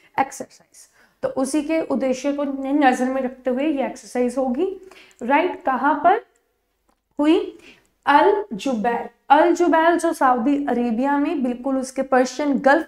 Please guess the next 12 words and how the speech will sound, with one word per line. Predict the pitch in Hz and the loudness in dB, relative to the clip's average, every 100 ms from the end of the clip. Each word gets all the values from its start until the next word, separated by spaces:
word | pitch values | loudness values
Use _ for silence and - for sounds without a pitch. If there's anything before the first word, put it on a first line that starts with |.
| - | -4
के | 311 | -6
साथ | 302 240 220 | -2 -4 -4
जो | - 240 233 | -4 -4 -4
जगह | 233 233 233 | -6 -4 -4
मिलती | 220 208 | -4 -6
है | 277 | -6
वहां | 226 226 220 | -4 -4 -4
पर | 233 | -2
ये | 220 | -2
एक्सरसाइज | 208 - - 254 339 - _ _ 247 | -4 -8 -6 -6 -6 -10 _ _ 0
हुई | 214 | 0
है, | 160 151 | -2 -12